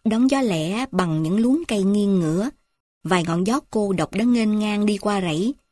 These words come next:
tạo ra một cảnh tượng buồn cười, chỗ thẳng, chỗ xiên, rối bời. Buổi sáng thức dậy, gió làm những cây bắp đã trổ cờ ngã rạp, tạo một tầm nhìn thấu vô nhà ông Tám nhân đạo.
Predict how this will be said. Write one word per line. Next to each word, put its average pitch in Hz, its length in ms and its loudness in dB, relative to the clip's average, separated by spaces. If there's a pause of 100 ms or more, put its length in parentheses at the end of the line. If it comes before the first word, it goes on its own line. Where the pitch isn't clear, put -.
(160)
tạo 180 200 0
ra 220 140 -2
một 185 180 0
cảnh 214 260 0
tượng 180 240 0
buồn 170 280 2
cười, 165 320 0 (440)
chỗ 170 240 -2
thẳng, 170 420 -4 (100)
chỗ 165 240 -2
xiên, 214 480 0 (300)
rối 233 300 0
bời. 160 360 -2 (680)
Buổi 180 160 2
sáng 233 200 0
thức - 200 -6
dậy, 165 320 -2 (340)
gió 208 340 -2
làm 226 220 0
những 170 160 -2
cây 196 180 0
bắp 220 180 -2
đã 185 220 0
trổ 185 320 0
cờ 170 220 0
ngã 156 340 -2
rạp, 165 220 -2 (420)
tạo 170 200 0
một 180 200 -4
tầm 165 180 0
nhìn 165 300 2
thấu 262 320 2
vô 214 120 4
nhà 185 180 0
ông 196 240 -2
Tám 240 260 -2
nhân 202 300 2
đạo. 151 320 -2